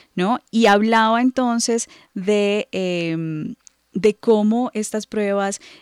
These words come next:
eh, podrían, digamos, más bien, mm, concentrarse en revisar la relación de la escuela con el contexto, por ejemplo,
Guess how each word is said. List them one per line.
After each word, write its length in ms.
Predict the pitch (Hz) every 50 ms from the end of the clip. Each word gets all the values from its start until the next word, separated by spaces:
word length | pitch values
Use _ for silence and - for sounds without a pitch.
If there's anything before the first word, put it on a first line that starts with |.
| _ -
eh, 140 | 190 190 185
podrían, 600 | - - 208 208 190 208 214 226 220 208 202 202 196
digamos, 720 | 202 185 170 160 160 160 165 175 180 - - - - - _ _ _ _ _
más 280 | - 185 180 175 165 170
bien, 400 | 185 190 185 180 175 180 175 - - - _ _ _
mm, 480 | - - 180 180 175 175 170 170 165 - - _ _ _ - -
concentrarse 800 | - 208 202 190 - 196 180 - - 165 165 165 - - 180 175 -
en 100 | 180 170
revisar 540 | - 175 165 160 165 - - 170 165 165 - -
la 140 | - 165 170
relación 360 | 170 175 170 165 - 170 165
de 80 | 160 156
la 60 | 165
escuela 300 | 170 - - 160 151 151
con 140 | - 165 160
el 140 | 160 165 -
contexto, 560 | 180 185 190 - 240 226 - - - - 170
por 180 | - 165 160
ejemplo, 640 | 175 - - 247 240 233 220 - - 196 190 190 185